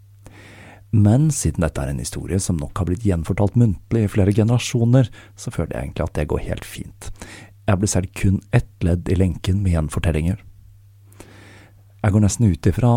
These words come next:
at noen der ute har inngående kjennskap til islendingssagaene, og sikkert kommer til å rynke på nesa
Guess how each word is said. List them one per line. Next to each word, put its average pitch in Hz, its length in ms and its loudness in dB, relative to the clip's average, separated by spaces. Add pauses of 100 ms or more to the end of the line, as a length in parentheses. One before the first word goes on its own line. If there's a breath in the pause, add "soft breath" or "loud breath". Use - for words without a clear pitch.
(120)
at - 100 -6
noen 82 240 0
der 80 160 2
ute 78 240 -4
har 78 240 -2
inngående 90 560 0
kjennskap 98 480 0
til 82 240 -4
islendingssagaene, - 1000 -6 (580 loud breath)
og 98 80 -2
sikkert 104 300 0
kommer 92 180 2
til 101 80 4
å 107 80 -2
rynke 95 400 2
på 110 160 2
nesa 110 380 2